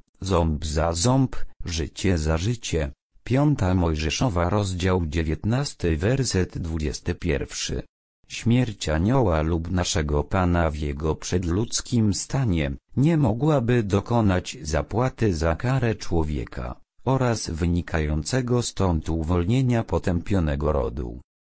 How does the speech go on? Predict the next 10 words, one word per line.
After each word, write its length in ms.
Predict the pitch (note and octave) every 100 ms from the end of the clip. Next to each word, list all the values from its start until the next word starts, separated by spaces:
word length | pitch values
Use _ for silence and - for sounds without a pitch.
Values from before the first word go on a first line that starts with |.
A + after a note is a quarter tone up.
| -
Ponownie 640 | F2 D#2+ D#2+ D#2+ F#2 F2+
czytamy: 680 | - - F2 E2+ D2 F2 C#3 - _
"Ciało, 600 | - - B1+ B1+ A#1+ - _ -
które 420 | - G#2+ A2 G#2+
mi 240 | F2+ E2+ D#2
przygotowałeś, 1200 | - - E2 E2+ G2+ F#2 F#2+ C#2+ D#2 A2+ - - _ -
w 100 | -
celu 400 | - A2+ G#2 E2+
doznania 680 | D#2 E2 D#2+ D2+ B1+ C2 D2+
śmierci". 840 | - - - - - - - -